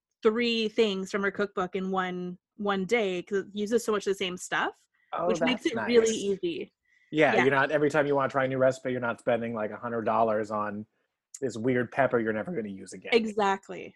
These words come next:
Speaker 1: No, it's so good. I highly recommend it. And, like, check out her website and the Cravings by Chrissy Teigen Instagram account, and you'll see, like,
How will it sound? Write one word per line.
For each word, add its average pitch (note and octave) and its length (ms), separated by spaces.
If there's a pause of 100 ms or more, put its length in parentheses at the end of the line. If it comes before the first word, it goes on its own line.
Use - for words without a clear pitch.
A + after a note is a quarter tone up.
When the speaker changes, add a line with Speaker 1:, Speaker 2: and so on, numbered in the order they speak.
Speaker 1:
No, F#3+ 200
it's G3+ 200 (100)
so G3+ 220
good. C#3+ 300
I G3 260 (100)
highly A#3+ 320
recommend G3 460
it. F#3 220 (280)
And, D4+ 280
like, D4 180
check - 220
out D#4+ 140
her D#4 120
website A#3+ 560
and G3 300
the F#3+ 320
Cravings G#3 440
by G#3 120
Chrissy G3+ 240
Teigen G3 300
Instagram A#3 500
account, C4+ 380
and G#3 120
you'll F#3+ 160
see, G3 300
like, F#3 120